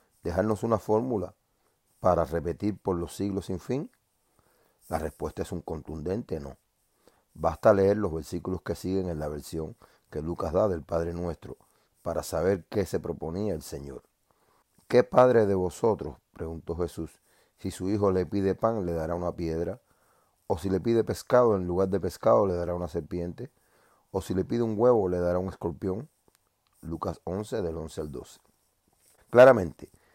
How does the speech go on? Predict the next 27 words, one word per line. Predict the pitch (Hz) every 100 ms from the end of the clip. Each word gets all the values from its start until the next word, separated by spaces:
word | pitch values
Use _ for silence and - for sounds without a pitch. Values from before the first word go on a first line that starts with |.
| _
su | - 98
intención | 85 98 120 120
fue | 117 127
comunicarnos | - 107 98 98 92 127 135 104 87
la | 87
solemne | 87 90 101 107 107
verdad | 101 92 98 101 - - _ _ -
de | 90
que | - 85
somos | 120 120 98 -
hijos | 107 107 90
de |
un | 95 85
Padre | 98 95
Celestial | 87 85 82 - 92 98 - _ _ _ _
cuyo | 98 95
corazón | 85 90 85 107 107
palpita | 101 80 - 95 98
de | 92
gozo | 92 110 - 95
cada | 95 95
vez | 95 -
que | -
nos | 87 -
acercamos | 82 82 67 85 82 -
a | 71
Él. | 67